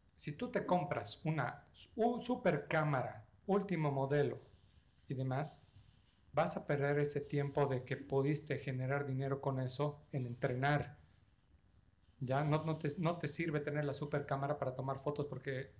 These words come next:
eh, la cámara es eso, solo una cámara. El que hace la fotografía es lo más importante.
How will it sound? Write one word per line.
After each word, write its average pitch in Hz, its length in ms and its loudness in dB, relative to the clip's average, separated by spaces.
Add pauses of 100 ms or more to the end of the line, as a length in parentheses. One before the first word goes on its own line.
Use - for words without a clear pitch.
(120)
eh, 127 500 -4 (220)
la 147 140 0
cámara 170 320 0
es - 140 -6
eso, 147 260 -2 (120)
solo 156 360 2
una 147 280 -2
cámara. 151 420 -6 (340)
El 131 180 -2
que 165 100 0
hace 185 180 -2
la 151 120 2
fotografía 143 760 2
es 131 120 -2
lo 131 60 -4
más 127 200 -6
importante. 131 520 -4